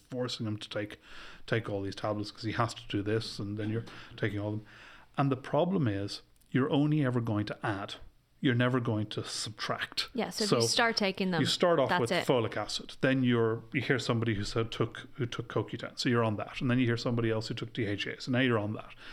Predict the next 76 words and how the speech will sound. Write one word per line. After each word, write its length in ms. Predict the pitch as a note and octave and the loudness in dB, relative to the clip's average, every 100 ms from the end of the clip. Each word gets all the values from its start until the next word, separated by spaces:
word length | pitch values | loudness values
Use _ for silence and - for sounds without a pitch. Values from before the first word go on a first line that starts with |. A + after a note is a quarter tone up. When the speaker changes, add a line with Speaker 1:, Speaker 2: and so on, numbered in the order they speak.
| - - | -10 -4
Speaker 1:
And 20 | |
you 40 | A#2 | -2
say, 100 | D3+ | 0
"Well, 180 | C3+ | 0
do 100 | A2+ A2 | -2 -2
you 60 | |
know 80 | E3 | 0
what? 220 | D3+ G2+ | 0 -2
You 60 | D3 | -2
just 200 | C#3+ A#2 | -4 -2
need 100 | C#3 | -2
a 140 | G#2 G2+ - - - - | -2 -6 -12 -20 -16 -4
combination 580 | - A#2+ A2+ A#2+ - G#2+ | 0 2 2 2 0 -2
multivitamin, 520 | G2+ G#2 G#2 G#2 G#2 | -2 -2 -2 -2 -4
so 120 | - | 0
you're 80 | A2+ | 2
on 140 | A2 | 4
that 220 | A#2+ A2+ | 2 0
as 120 | G#2+ A2 | -2 -2
well." 160 | G#2 | -2
But 160 | A#2 D3 | -2 0
you're 80 | A#3+ | 0
not 80 | |
gonna 120 | A#3 G#3 | 2 2
give 120 | F#3 | 2
up 120 | F3 | 2
the 100 | F3 | 2
other 160 | E3 A#2+ | 2 0
three 220 | - C3 | -2 -2
because 260 | - D3 | -2 -4
you 80 | - | 0
know 100 | A#2 | 2
what? 300 | C#3+ C#3+ C#3+ - - | 4 2 0 -8 -2
Speaker 2:
Well, 160 | A#3 | 0
if 160 | - A#3 | 2 2
you 80 | B3 | 2
took 220 | E4 D#4+ | 2 2
it 60 | G#3 | 0
away 340 | G#3 A#3+ G3 | 2 2 2
and 120 | F#3+ | 2
then 120 | G3 | 0
it 100 | F#3 | 0
didn't 200 | F#3 F3+ | -2 -2
work, 260 | F3 G#3+ E3+ | 0 -2 -2
you're 80 | F3 | -2
Speaker 1:
That's 80 | G3 | 0
Speaker 2:
gonna 220 | F3+ E3 | 0 0
blame 300 | - F#3 F#3+ | 0 0 0
it 60 | F3+ | 0
on 200 | F3+ E3+ | 0 -2
the 80 | F3 | -4
thing 240 | F3 F3 | -4 -2
you 60 | F3 | -4
took 220 | E3+ D3 | -4 -6
away. 220 | G3 F#3 - | -4 -4 -2
Speaker 1:
Absolutely. 600 | A#2+ - A2+ F#3+ - G2+ | -2 0 2 0 0 -4
And 60 | |
sure, 120 | - E3 | 0 2
Speaker 2:
Yeah. 80 | |
Speaker 1:
you 60 | G#3 | 2
know 100 | A3+ | 4
what? 240 | G#3+ G#3+ | 2 2
Won't 160 | F#3+ E3+ | 0 2
do 80 | D3+ | 2
any 120 | B2+ | 4
harm. 260 | D3+ D3+ G#2+ | 2 2 2
Might 160 | B2+ | 2
do 100 | D3+ | 2
some 140 | A#2+ A2 | 0 2
good. 260 | E3 D#3+ | 4 4
Speaker 2:
Mm. 300 | D#3+ G3 F3+ - - | 0 -4 -4 -8 -2
Speaker 1:
And 100 | C#3 | 2
before 300 | C#3 B2 D3+ | 2 4 2
you 140 | C#3+ A#2+ | 4 4
know 260 | A#2 A2 | 4 2
it, 100 | G#2+ | 0